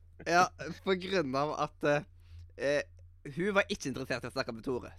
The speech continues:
Tore var veldig interessert i å snakke med hun, så visste man at de har en spesiell, eh, greie. Og liksom, de har litt sånn romantiske tendenser her og der, liksom, og sånt, så det er liksom, det er mye som tyder på at de har en romantisk bakgrunn, de to.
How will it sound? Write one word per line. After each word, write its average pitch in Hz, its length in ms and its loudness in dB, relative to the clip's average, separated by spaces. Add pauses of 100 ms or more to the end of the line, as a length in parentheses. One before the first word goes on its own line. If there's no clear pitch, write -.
Tore 165 380 2
var 165 80 -2
veldig 160 300 2
interessert 139 340 -4
i 123 60 -6
å - 20 -14
snakke 135 240 -2
med 147 160 0
hun, 185 80 -4
så 143 160 -6
visste 143 180 -12
man 127 140 -4
at - 160 -14
de 139 140 2
har 127 340 2
en 117 240 -2
spesiell, 117 680 -4
eh, 117 460 0
greie. 110 100 -8 (300)
Og 156 100 2
liksom, 160 300 0 (160)
de 170 100 4
har 160 300 4
litt 156 160 -2
sånn 139 240 -4
romantiske 123 560 -4
tendenser 113 560 -6
her 113 240 -2
og 117 120 -6
der, 113 140 -4
liksom, 117 320 -8
og 123 60 -4
sånt, 165 240 -4
så 139 80 -4
det 131 160 -2
er 123 80 -4
liksom, 117 240 -10 (400)
det 135 80 -6
er 156 80 -4
mye 151 80 -2
som 139 100 -4
tyder 147 300 -4
på 123 80 -4
at 107 80 -6
de 127 80 -4
har 120 80 0
en 117 160 -4
romantisk 120 560 -4
bakgrunn, 127 420 0
de 117 140 -2
to. 165 240 -4